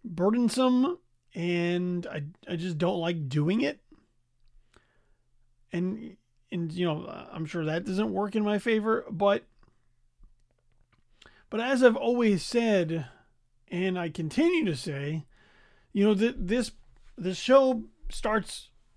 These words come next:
for me. You know, I, I do this show as a benefit to myself. I, I do it for an audience of one, primarily for me. When I sit down and talk, it's to get things off of my chest, to get things out of my mind, to process some things, to talk about some things that I've already sort of processed,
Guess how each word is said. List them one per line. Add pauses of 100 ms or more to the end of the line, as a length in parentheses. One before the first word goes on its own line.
(640)
for
me.
You
know,
I,
I
do
this
show
as
a
benefit
to
myself.
I, (140)
I
do
it
for
an
audience
of
one,
primarily (680)
for
me. (640)
When
I
sit
down
and
talk,
it's
to
get
things
off
of
my
chest,
to
get
things
out
of
my
mind,
to
process
some
things,
to
talk
about
some
things
that
I've
already
sort
of
processed,